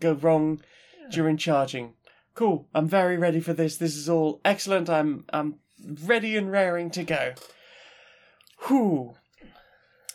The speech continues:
Speaker 1: And I, um, was like, "Okay, um, I've, I've built all that. I've built all the side bits to it now. Cool. Are we, are we, are we ready now?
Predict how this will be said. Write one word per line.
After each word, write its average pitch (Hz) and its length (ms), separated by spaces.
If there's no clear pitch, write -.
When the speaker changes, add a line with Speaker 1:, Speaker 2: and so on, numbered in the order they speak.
Speaker 1:
And 147 760
I, 139 640
um, 143 880
was 165 180
like, 160 200
"Okay, 185 380
um, 160 240
I've, 147 240
I've - 200
built 226 200
all 233 160
that. 247 300
I've 156 120
built 175 180
all 156 100
the 160 80
side 220 340
bits - 220
to 220 200
it 226 120
now. 220 420
Cool. 262 340
Are 220 40
we, 214 240
are 190 100
we, 208 340
are - 40
we 214 200
ready 233 340
now? 277 340